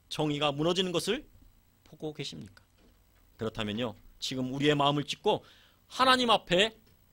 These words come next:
나아가야 할 때인 것입니다. 정의가 무너져 내린 곳은 하나님의 공의의 심판이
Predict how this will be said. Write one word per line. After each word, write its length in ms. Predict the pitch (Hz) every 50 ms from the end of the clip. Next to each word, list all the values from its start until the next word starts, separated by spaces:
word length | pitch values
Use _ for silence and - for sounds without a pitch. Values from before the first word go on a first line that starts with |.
| _ _ _
나아가야 680 | - - 104 107 120 135 151 156 139 156 143 135 127
할 240 | 120 127 139 151 156 - _ _ -
때인 220 | - 117 110 113
것입니다. 340 | 113 - - - - _ _ _ _ _ _ _ _ _ _ _ _ _ _ _ _ _ _ _ _ _ _ _ _ _ _ _ _ _ _ _ _ _ _
정의가 420 | - - 151 160 170 170 156 165 160
무너져 280 | 156 156 160 151 160
내린 280 | 156 151 156 147 151 151
곳은 320 | 147 143 - 165 151 131 - - _ _ _ _ -
하나님의 440 | - - 185 185 180 175 170 170 170
공의의 300 | - 175 202 226 208 196
심판이 560 | - - 208 208 - - 185 160 160 165 151